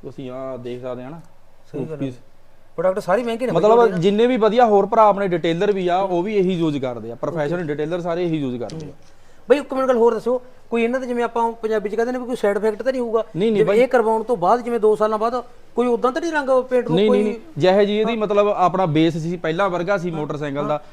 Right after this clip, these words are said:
Speaker 1: ਉਹੋ ਜਿਹਾ ਹੋ ਜਾਊਗਾ।
Speaker 2: ਉਦੋਂ ਨਹੀਂ ਘਟਦਾ ਮਤਲਬ?
Speaker 1: ਹੂੰ, ਉਦੋਂ ਘਟਦਾ ਨਹੀਂ, ਇਹ ਆਪਣੇ
Speaker 2: ਓਕੇ।
Speaker 1: ਬੇਸ 'ਚ ਹੀ ਆ ਜਾਊਗਾ, ਜਿਵੇਂ
Speaker 2: ਓਕੇ,
Speaker 1: ਨਾਰਮਲ
Speaker 2: ਓਕੇ।
Speaker 1: ਹੈਗਾ ਸੀ।
Speaker 2: ਦੋ ਸਾਲ ਬਾਅਦ ਉਹ ਵੀ?
Speaker 1: ਹਾਂ, ਬਿਲਕੁਲ, ਬਿਲਕੁਲ, ਜਿਹੜੀ ਕੋਟ ਹੈ ਇਹ,
Speaker 2: ਹੂੰ।
Speaker 1: ਇਹ ਹਵਾ ਜੀ ਉੜ ਜਾਊਗੀ ਮਤਲਬ ਧੋਣ ਤੋਂ
Speaker 2: ਇੱਕ ਗੱਲ
Speaker 1: ਬਾਅਦ।
Speaker 2: ਹੋਰ ਬਾਈ,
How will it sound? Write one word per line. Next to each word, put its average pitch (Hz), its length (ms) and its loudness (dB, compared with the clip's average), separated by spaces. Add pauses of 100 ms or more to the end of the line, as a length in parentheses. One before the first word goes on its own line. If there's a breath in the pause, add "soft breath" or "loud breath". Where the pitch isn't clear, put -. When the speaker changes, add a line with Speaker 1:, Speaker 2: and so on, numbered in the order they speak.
(120)
Speaker 1:
ਉਹੋ 202 220 4
ਜਿਹਾ 233 120 6
ਹੋ 175 140 0
ਜਾਊਗਾ। 123 300 -10 (120)
Speaker 2:
ਉਦੋਂ 226 220 -4
ਨਹੀਂ 196 160 -4
ਘਟਦਾ 190 160 -2
ਮਤਲਬ? 151 200 -4
Speaker 1:
ਹੂੰ, 131 140 -8 (100)
ਉਦੋਂ 185 260 4 (100)
ਘਟਦਾ 175 220 2
ਨਹੀਂ, 175 160 -6
ਇਹ 214 180 2
ਆਪਣੇ 190 260 4
Speaker 2:
ਓਕੇ। 196 100 -4
Speaker 1:
ਬੇਸ 165 240 -2
'ਚ 165 40 -12
ਹੀ 165 80 -4
ਆ 131 120 -4
ਜਾਊਗਾ, 117 220 -8 (180)
ਜਿਵੇਂ 170 140 -2
Speaker 2:
ਓਕੇ, 156 100 0
Speaker 1:
ਨਾਰਮਲ 202 260 2
Speaker 2:
ਓਕੇ। 165 100 0
Speaker 1:
ਹੈਗਾ 135 220 -4
ਸੀ। 110 240 -12
Speaker 2:
ਦੋ 226 160 4
ਸਾਲ 214 240 4
ਬਾਅਦ 214 140 2
ਉਹ 214 80 -2
ਵੀ? 196 80 -4
Speaker 1:
ਹਾਂ, 123 120 -6
ਬਿਲਕੁਲ, 190 400 2
ਬਿਲਕੁਲ, 160 320 -2
ਜਿਹੜੀ 202 160 -2
ਕੋਟ 202 340 2
ਹੈ 202 60 4
ਇਹ, 202 240 -2
Speaker 2:
ਹੂੰ। 202 200 -6
Speaker 1:
ਇਹ 196 100 2
ਹਵਾ 185 240 6
ਜੀ 202 100 0
ਉੜ 170 140 2
ਜਾਊਗੀ 135 220 -2
ਮਤਲਬ 139 320 -6
ਧੋਣ 170 200 -2
ਤੋਂ 254 100 6
Speaker 2:
ਇੱਕ 135 80 -2
ਗੱਲ 311 100 8
Speaker 1:
ਬਾਅਦ। 277 120 6
Speaker 2:
ਹੋਰ 220 120 8
ਬਾਈ, 175 200 -2